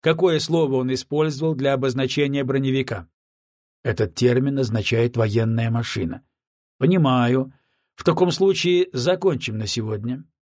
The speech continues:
Спроси его, не мог бы он забрать с площади своих дам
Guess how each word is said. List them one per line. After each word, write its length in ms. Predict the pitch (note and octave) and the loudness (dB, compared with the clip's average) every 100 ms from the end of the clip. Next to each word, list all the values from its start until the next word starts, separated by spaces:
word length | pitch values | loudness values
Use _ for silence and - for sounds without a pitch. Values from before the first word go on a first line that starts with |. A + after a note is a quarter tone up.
| _ _ _ _ | _ _ _ _
Спроси 480 | - D#3 E3 D#3+ F3+ | -2 2 2 2 2
его, 280 | F3 E3+ E3 | 2 2 2
не 120 | D#3+ | 0
мог 240 | F3 F#3 | 0 -2
бы 120 | C3+ | 0
он 100 | C3+ | 0
забрать 440 | B2+ C#3 C3+ C#3 C3+ | 0 -2 0 0 -2
с 40 | |
площади 480 | - D#3 D#3+ C3+ B2+ | -4 -2 0 0 -2
своих 420 | B2 C3+ C3+ B2+ | 0 0 0 0
дам 280 | A#2+ A2 F2+ | 0 -4 -6